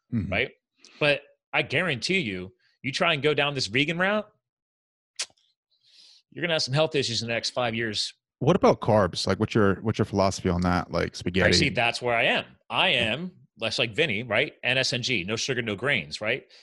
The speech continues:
Speaker 2: So I am minimal carbohydrate, which is the point of ketogenic lifestyles.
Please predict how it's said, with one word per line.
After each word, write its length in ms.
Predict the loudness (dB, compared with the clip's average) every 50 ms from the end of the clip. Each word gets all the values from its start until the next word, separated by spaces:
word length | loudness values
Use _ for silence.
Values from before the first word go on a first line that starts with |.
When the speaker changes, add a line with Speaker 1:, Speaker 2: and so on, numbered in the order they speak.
| _ -10
Speaker 2:
So 280 | -6 -4 -4 -4 -4 -2
I 160 | 0 0 0 0
am 300 | 0 -2 -2 -2 2 4
minimal 260 | 4 6 6 4 4
carbohydrate, 800 | 2 2 2 4 2 2 0 -2 -4 -4 -6 -8 -10 -10 -12 -14 _ _ -8
which 180 | -4 -2 -2
is 60 | -2
the 80 | -2 -4
point 360 | -8 -4 -4 -2 0 0 0
of 80 | -2 -4
ketogenic 540 | -2 0 0 2 2 2 2 0 0 -2 -4
lifestyles. 640 | -4 -4 -4 -4 -6 -10 -12 -16 -16 -18 -20 -20